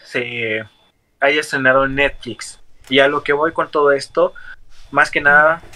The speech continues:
eh, el alcance que tiene ya esta, esta plataforma para, para poner a disposición este tipo de material, el problema que hay incluso con los cines, a través de lo, por ejemplo, ahorita lo de la pandemia,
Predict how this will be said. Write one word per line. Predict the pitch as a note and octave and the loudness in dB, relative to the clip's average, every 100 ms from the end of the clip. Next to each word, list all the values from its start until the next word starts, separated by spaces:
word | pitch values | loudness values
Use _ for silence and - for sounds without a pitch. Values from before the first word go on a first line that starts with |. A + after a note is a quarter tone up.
| - C3 | -16 -10
eh, | A#2 A2+ A2+ A2 F2+ B1+ - - | -8 -6 -4 -2 -4 -8 -18 -4
el | B2+ C3 | 0 2
alcance | C3+ - D#3+ E3 F3 | 2 0 -2 -4 -10
que | C3 | -12
tiene | C3+ C#3+ C#3+ | -12 -12 -2
ya | C3+ | -2
esta, | C3 - C#3 B2+ | 0 0 0 -2
esta | C3 C#3 | -4 -4
plataforma | - A2+ A#2+ A2 B2+ C#3 C#3 | -2 -2 -2 0 0 2 0
para, | - A2 G#2+ - _ _ _ | 0 0 0 -4 _ _ _
para | B2 A#2 A2+ G#2+ G#2 G#2 G2+ G2+ _ | 0 2 4 4 4 4 0 -4 _
poner | C3 C3 C#3 D3 D3 - - _ | 0 2 2 2 0 -8 -20 _
a | C3 | 0
disposición | C3 C3 - B2+ B2 D3 D3 | 0 0 -2 -2 -2 -2 -2
este | D3 C3+ | -4 -4
tipo | C3+ C#3 | 2 2
de | B2 | 2
material, | A2+ G#2+ A2 A#2+ B2+ C3+ G#2+ G#2 - - | 0 -2 0 2 4 2 -2 -6 -18 -8
el | D3 D#3 | -4 0
problema | D3+ D3+ D#3+ E3 | 4 4 4 2
que | - | 2
hay | C#3 | -6
incluso | D3 D3 C#3+ D3 | -6 -12 -12 -10
con | A#2+ | -10
los | A2 G#2 | -8 -4
cines, | D#3 D3+ D3 C#3 C3+ C3 C3 - A#2 | -2 -2 0 0 2 2 -2 -4 -4
a | A2+ | 0
través | A2+ A#2+ | 2 2
de | B2 | 0
lo, | A2+ G#2 | -2 -4
por | - A#2+ | 0 0
ejemplo, | B2 C3 A#2+ | 0 0 -2
ahorita | A#2 A#2+ | 0 0
lo | G#2+ | 0
de | G2+ | 0
la | G2+ | 0
pandemia, | G#2 G#2+ B2 C3 B2+ B2 | 0 0 0 2 0 0